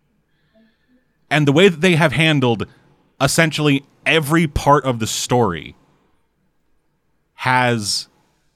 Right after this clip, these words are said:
been in, has, has been handled in such a way that I haven't fucking seen it in other stories like this. Like, like, how many other fucking sports series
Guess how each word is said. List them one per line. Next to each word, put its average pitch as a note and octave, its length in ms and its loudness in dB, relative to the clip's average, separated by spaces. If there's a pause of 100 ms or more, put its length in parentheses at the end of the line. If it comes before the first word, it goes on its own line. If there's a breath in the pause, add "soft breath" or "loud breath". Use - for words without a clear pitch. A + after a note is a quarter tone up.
(1700)
been F3 300 4
in, E3 240 0 (240)
has, B2+ 260 -6
has D3 200 2
been D3+ 180 2
handled D3+ 340 0 (100)
in D3+ 180 0
such D3+ 240 -2
a C#3+ 60 -4
way A2+ 340 0 (640 soft breath)
that A2+ 560 -2 (220 soft breath)
I B2 100 0
haven't C#3+ 320 -2
fucking C#3+ 260 0
seen D3+ 260 0
it A#2+ 160 0
in A#2+ 300 0 (400)
other A#2+ 280 2
stories G2 440 0
like D#2 160 -10
this. - 220 -18
Like, F#2 120 -10 (680 soft breath)
like, G2 80 -14
how F#3+ 180 2
many A#3 240 -2
other F3 200 0
fucking C3+ 480 0
sports - 560 0
series G2+ 600 -2